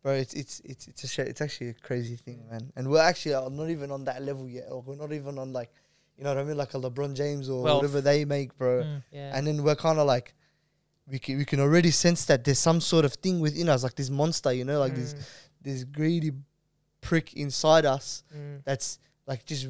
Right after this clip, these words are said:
Speaker 1: rearing its ugly head on occasions when we're tested, you know?
Speaker 2: Money's different, bro.
Speaker 1: Bro.
Speaker 2: It's a big test. But I think, like, I've read, like, some financial books, like Dave Ramsey, Rich Dad, Poor Dad, you know, all these guys. They all say you should donate money.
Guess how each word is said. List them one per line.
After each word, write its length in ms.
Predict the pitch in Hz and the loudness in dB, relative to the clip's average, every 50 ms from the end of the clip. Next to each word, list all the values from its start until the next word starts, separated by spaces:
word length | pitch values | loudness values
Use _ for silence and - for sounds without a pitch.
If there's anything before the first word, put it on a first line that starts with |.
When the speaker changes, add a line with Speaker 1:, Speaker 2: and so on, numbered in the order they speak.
| 127 131 | -10 -8
Speaker 1:
rearing 360 | 147 160 170 170 165 156 151 | -4 -2 -2 0 0 -2 -4
its 140 | 135 - - | -6 -6 -4
ugly 300 | - 165 147 147 147 139 | -4 -4 -4 -2 -4 -4
head 180 | 139 160 151 135 | -2 -2 -2 -2
on 100 | 139 135 | -2 -4
occasions 680 | 127 - - 156 151 135 123 120 113 110 - - _ _ _ _ _ _ _ _ _ _ _ _ | -6 -2 -2 0 0 0 -2 -6 -10 -12 -16 -20 _ _ _ _ _ _ _ _ _ _ _ _
when 160 | - 139 135 135 | -8 -6 -4 -2
we're 100 | 135 127 | -4 -4
tested, 500 | - - 147 - - - 131 120 107 117 | -4 -4 -4 -4 -4 -4 -6 -8 -8 -8
you 80 | 123 | -6
know? 220 | 123 135 143 160 170 | -4 -2 -2 -2 -2
Speaker 2:
Money's 340 | 151 156 180 196 175 151 | -2 -2 -2 -2 -4 -6
different, 400 | 131 - 151 - - 151 135 127 120 | -6 -8 -10 -10 -8 -10 -10 -10 -8
bro. 260 | 127 123 123 123 123 | -6 -4 -4 -4 -4
Speaker 1:
Bro. 240 | 127 131 127 123 117 | -2 -2 -2 -2 -2
Speaker 2:
It's 140 | 113 123 - | -4 -8 -10
a 40 | 135 | -10
big 360 | 131 - 156 160 151 143 - | -10 -6 -4 -4 -4 -4 -6
test. 480 | - - 147 131 123 - - - - _ _ _ _ _ _ - | -12 -8 -8 -8 -8 -8 -12 -12 -14 _ _ _ _ _ _ -2
But 60 | 131 | 0
I 60 | 139 | 0
think, 300 | - - - 202 196 - | 0 0 -4 -6 -6 -4
like, 300 | 170 147 147 147 _ - _ _ _ _ _ _ _ _ _ _ - | -4 -4 -4 -4 _ -18 _ _ _ _ _ _ _ _ _ _ -4
I've 240 | 135 143 135 139 151 | -4 -4 -2 -2 2
read, 200 | 175 185 185 156 | 2 2 4 2
like, 120 | 143 143 | -2 -4
some 200 | - - 147 135 | -2 -6 -6 -4
financial 480 | - - 131 127 135 143 147 - 147 127 | -2 -2 0 0 0 -2 -2 -4 -8 -8
books, 420 | 131 139 - _ - - - - _ _ _ _ _ 135 | -8 -8 -10 _ -14 -16 -16 -16 _ _ _ _ _ -10
like 180 | 135 139 143 135 | -10 -10 -2 2
Dave 240 | 151 147 147 143 | 2 2 2 4
Ramsey, 480 | 143 139 139 139 143 139 131 143 139 135 | 4 4 4 4 2 -2 -4 -4 -4 -6
Rich 220 | 127 135 - - | -6 -6 -8 -4
Dad, 240 | - 143 135 135 - | 0 0 0 0 0
Poor 200 | - 147 135 135 | -4 -4 -4 -4
Dad, 260 | 131 143 135 127 127 127 | -2 -2 -2 -2 -2 -2
you 40 | 131 | -4
know, 120 | 135 131 | -4 -2
all 160 | 92 139 139 | -2 -2 -2
these 160 | 139 139 135 | -2 -2 -4
guys. 280 | 135 147 139 143 165 - _ _ - _ _ _ - | -2 0 0 0 -2 -4 _ _ -20 _ _ _ -10
They 60 | - | -6
all 180 | - 190 202 208 | -2 0 0 2
say 180 | - - 202 180 | 2 0 0 0
you 60 | 175 | 0
should 180 | - - 156 | -2 -4 -2
donate 320 | 143 160 156 160 160 135 135 | 0 0 2 2 0 0 -2
money. 300 | 143 139 135 123 127 | -2 -6 -6 -8 -12